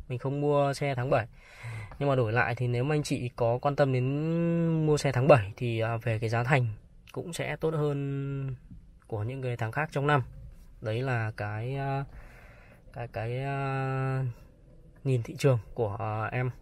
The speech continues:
Đó. Thì, ờ, mỗi người một, ờ, phong cách, mỗi người một, ờ, sở thích và mỗi người một, ờ, cái tư duy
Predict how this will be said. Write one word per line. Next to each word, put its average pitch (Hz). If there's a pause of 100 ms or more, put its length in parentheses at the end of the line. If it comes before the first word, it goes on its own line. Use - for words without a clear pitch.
(420)
Đó. 117 (720)
Thì, 127
ờ, 117 (1120)
mỗi 139
người 160
một, 135
ờ, 123
phong 156
cách, 202 (200)
mỗi 147
người 143
một, 123 (140)
ờ, 117
sở 113
thích -
và 123
mỗi 120
người 123 (840)
một, 120
ờ, 113 (440)
cái 117
tư 156
duy 160